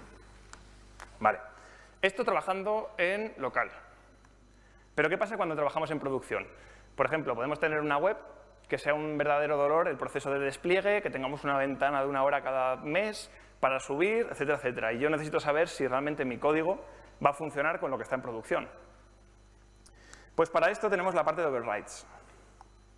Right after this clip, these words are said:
¿Vale? Pestañita overrides. Esto funciona similar a la parte de file system. Lo que voy a hacer es, vale, yo selecciono una carpeta para sobreescribir, pues overrides. Y aquí se van a ir guardando, nos pide acceso,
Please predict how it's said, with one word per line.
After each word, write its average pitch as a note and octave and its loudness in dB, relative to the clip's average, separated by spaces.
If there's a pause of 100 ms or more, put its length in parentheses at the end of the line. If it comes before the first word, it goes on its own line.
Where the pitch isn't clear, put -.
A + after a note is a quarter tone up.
(580)
¿Vale? B2 -2
Pestañita B2 -6
overrides. G#3 -2 (880)
Esto G#3 4
funciona F3+ 0
similar F3+ 0
a C#3+ 0
la C3+ 0
parte C#3+ -2
de - 0
file C3 0
system. G#2+ -8
Lo A2 -6
que A#2 -2
voy C3+ 6
a - 6
hacer E3 2
es, C3 -4
vale, G#2 -4
yo C3+ -8
selecciono C3+ 0
una B2+ 0
carpeta B2+ 0
para C3+ -2
sobreescribir, D3+ -2
pues - -8
overrides. - -4 (2500)
Y D#3 6
aquí E3 6
se G#3 -2
van G3 2
a - 0
ir F#3 0
guardando, F#3+ 2 (240)
nos B2+ -8
pide B2+ 0
acceso, E3 0